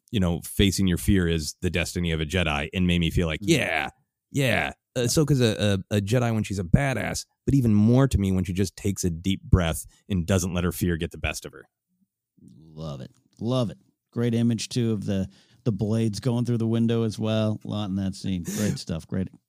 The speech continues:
Speaker 2: great
Speaker 1: I,
Speaker 2: analysis.
Speaker 1: I wanted to ask you about the, the
Speaker 2: Mm.
Speaker 1: Darth Maul crashes through the window and the blades. D-, w-,
Speaker 2: Yeah.
Speaker 1: was that, like, cool to you, or was there even a little element of,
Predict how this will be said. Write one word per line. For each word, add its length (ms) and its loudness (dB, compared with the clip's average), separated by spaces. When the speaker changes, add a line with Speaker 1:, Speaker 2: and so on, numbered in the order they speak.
Speaker 2:
great 160 6
Speaker 1:
I, 20 0
Speaker 2:
analysis. 320 -4
Speaker 1:
I 80 6
wanted 260 4
to 40 0
ask 240 0
you 100 6
about 340 4
the, 480 0
the 360 2
Speaker 2:
Mm. 100 -6
Speaker 1:
Darth 240 4
Maul 140 2
crashes 320 0
through 80 -2
the 100 4
window 320 4
and 100 2
the 40 0
blades. 420 0
D-, 180 -4
w-, 200 2
Speaker 2:
Yeah. 60 10
Speaker 1:
was 100 10
that, 200 4
like, 240 2
cool 380 4
to 120 2
you, 340 6
or 120 6
was 220 4
there 140 4
even 260 4
a 80 6
little 340 6
element 380 4
of, 420 -2